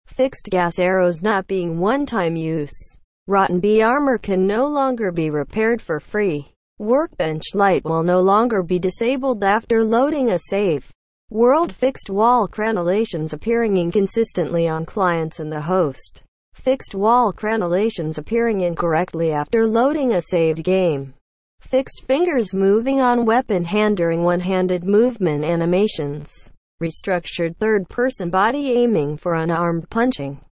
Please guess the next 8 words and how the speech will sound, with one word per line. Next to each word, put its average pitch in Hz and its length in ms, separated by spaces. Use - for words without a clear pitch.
Unfinished 180 680
buildings 226 580
no 202 200
longer 220 460
block 196 380
the 226 120
third-person 202 840
camera. 151 560